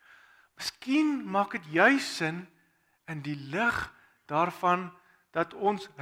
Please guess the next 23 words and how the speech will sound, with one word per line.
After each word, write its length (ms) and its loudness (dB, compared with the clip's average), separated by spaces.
reis 520 4
saam 440 2
met 180 -6
Jesus 440 -8
'n 240 -8
geestelike 520 -8
reis 340 -4
is. 200 -8
Miskien 300 -14
maak 200 -2
dit 120 -12
juis 260 0
so 200 -8
sin, 420 -12
want, 300 8
dink 220 2
daaroor, 360 4
die 140 -10
punt 340 6
is 300 4
dat 280 4
elkeen 760 8
self 840 2